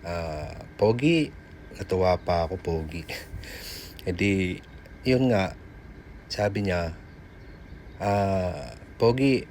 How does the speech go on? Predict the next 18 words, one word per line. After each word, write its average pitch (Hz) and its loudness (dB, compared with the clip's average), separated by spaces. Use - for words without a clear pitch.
bigyan 107 4
kita 107 4
ng, 98 2
ano, 90 -2
ng 85 -4
five 90 2
thousand. 85 2
Makipag 90 0
lips 101 2
to 98 2
lips - 2
ka 90 2
lang 87 2
sa 82 0
akin." 78 -4
Di 117 0
sumagot 131 2
ako. 92 -4